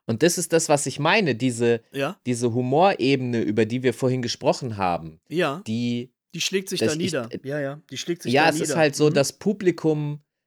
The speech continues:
Speaker 1: das Publikum
Speaker 2: Das stimmt.
Speaker 1: fährt, glaub ich, so ein, also, das, das wird dir wahrscheinlich auch schon aufgefallen sein, Musiker untereinander sind viel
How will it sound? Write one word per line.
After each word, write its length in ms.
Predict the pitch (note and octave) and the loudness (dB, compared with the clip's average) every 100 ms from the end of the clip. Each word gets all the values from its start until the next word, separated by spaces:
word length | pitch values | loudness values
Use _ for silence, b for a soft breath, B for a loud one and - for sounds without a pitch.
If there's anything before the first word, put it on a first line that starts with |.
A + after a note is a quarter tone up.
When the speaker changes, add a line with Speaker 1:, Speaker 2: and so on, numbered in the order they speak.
| _ | _
Speaker 1:
das 160 | A#2+ - | -4 -2
Publikum 380 | - G3+ G#3 F#3 | 0 0 2 2
Speaker 2:
Das 80 | |
stimmt. 440 | - E3 D3+ D#3 D3+ _ - | 2 2 0 -2 -8 _ -18
Speaker 1:
fährt, 640 | - - D3 D#3+ - - | -8 -2 2 2 -2 -16
glaub 340 | - B2 C#3 C#3 | -2 4 4 2
ich, 140 | C3 | -2
so 220 | - A#2+ | -2 -2
ein, 260 | A#2+ A#2 A#2 _ | -2 -4 -8 _
also, 280 | G#2+ G#2 E2+ _ _ _ _ _ _ _ | 0 0 -2 _ _ _ _ _ _ _
das, 260 | A2 A2+ - _ - | -2 -2 -6 _ -12
das 280 | D#2+ G#2+ - | -6 -4 0
wird 120 | - | 2
dir 80 | C#3+ | 2
wahrscheinlich 360 | A#2+ C3 A#2 A#2 | 2 2 2 2
auch 80 | |
schon 140 | C3+ - | 0 0
aufgefallen 540 | E2+ - G#2 G#2+ G2+ | -2 -2 -2 0 0
sein, 280 | F#2+ G#2+ C3 _ _ | 2 0 0 _ _
Musiker 720 | - B2 G#3 F3 F#3 - C3 - | -4 2 2 2 0 2 2 4
untereinander 1000 | G3+ B3+ F3 - A2 G#2 F#2 F2+ E2+ | 0 0 0 2 0 0 0 0 -2
sind 240 | E2+ G#2+ B2 | -2 -4 -6
viel 680 | - - F3+ G3 F#3 E3+ | -8 -6 2 6 6 4